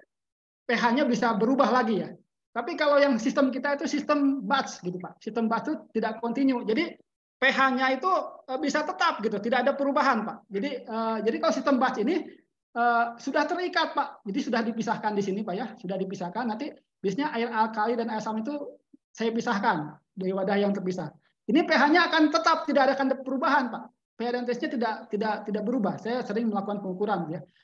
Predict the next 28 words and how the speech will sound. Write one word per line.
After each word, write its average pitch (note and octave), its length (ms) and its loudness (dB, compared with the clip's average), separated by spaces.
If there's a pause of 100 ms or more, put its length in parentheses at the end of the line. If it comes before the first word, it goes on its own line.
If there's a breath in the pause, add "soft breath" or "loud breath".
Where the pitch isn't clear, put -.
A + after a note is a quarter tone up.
(120)
Karena, C#4 400 2 (240)
eh, B3+ 320 4
misalkan C4+ 400 2
yang C4+ 160 2
di C4 80 -4
alkali C4 480 0
gitu, F#3 320 -8
alkali B3+ 400 2
ini G4 80 2 (320)
kenapa D#4+ 320 -2
terjadi C4+ 400 0
air B3 80 -2
alkali? A#3+ 240 0
Karena D4 320 0
C C#4 160 2
A-nya C4+ 480 2
itu F4+ 160 0
sudah A3+ 320 0
bergabung A3 320 0
dengan B3+ 160 0
O G3+ 80 -2
H, A3 400 2 (240)
K-nya A3 400 0
sudah G3+ 240 -2
bergabung G#3+ 320 -2
dengan F#3+ 80 -2
O F#3+ 80 -6
H. - 240 -2